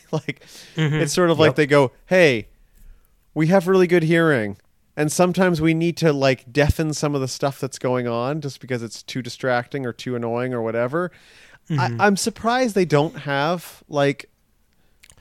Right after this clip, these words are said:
Speaker 2: A-, aliens don't have ears. They have, like, head cloacas.
Speaker 1: Yeah, that's true. But still,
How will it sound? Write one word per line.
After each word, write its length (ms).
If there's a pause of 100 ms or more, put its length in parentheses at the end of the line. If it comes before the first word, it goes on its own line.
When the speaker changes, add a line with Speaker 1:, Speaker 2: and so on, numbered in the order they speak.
(460)
Speaker 2:
A-, 220
aliens 320
don't 200
have 260
ears. 320
They 120
have, 220
like, 180
head 280
cloacas. 840 (140)
Speaker 1:
Yeah, 420 (160)
that's 160
true. 300 (280)
But 380
still, 440